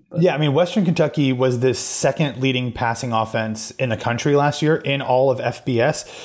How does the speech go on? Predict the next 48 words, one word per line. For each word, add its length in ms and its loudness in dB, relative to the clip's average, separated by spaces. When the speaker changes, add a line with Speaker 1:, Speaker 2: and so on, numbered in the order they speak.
Speaker 2:
They 80 2
threw 160 0
for 140 0
three 180 0
hundred 200 2
fifty-two 320 -2
yards 480 2
per 400 -2
game. 460 0
I 220 2
think 160 -4
they 100 2
actually 340 -2
led 280 0
the 80 -6
country. 360 -4
Yeah, 140 0
they 140 0
led 240 0
the 80 -4
country 480 -2
in 160 -2
a 60 2
tie 280 -2
with 200 -2
Wake 480 0
and 160 -4
U 120 2
S 140 0
C 140 0
with 120 -2
the 60 -4
most 240 -2
passing 360 -4
touchdowns. 520 -2
And 80 4
what's 160 0
crazy 320 4
about 160 4
it 100 0
is, 100 0
is 140 -2
they 100 2
don't 280 -2
give 160 2
up 160 -4
sacks 520 -4
either. 300 0